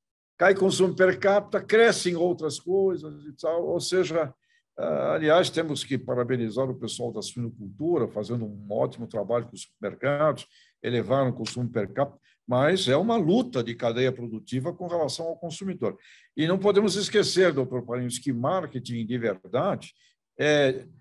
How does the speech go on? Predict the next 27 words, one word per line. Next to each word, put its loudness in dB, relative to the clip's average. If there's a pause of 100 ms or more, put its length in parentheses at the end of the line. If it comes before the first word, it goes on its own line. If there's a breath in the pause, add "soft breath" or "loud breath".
a 2
descoberta 2
de 0
anseios, 2
angústias, -4
desejos, 0
sonhos, -2 (440)
eh, -6
de -4
seres 0
humanos, -2 (520)
grande 4
parte -2
deles 2
ainda 0
não -4
bem -4
realizados, -4 (240 soft breath)
mas 0
quem 2
vê 8
isso 4
antes, -2
quem -4
olha 6
isso -4
primeiro, -2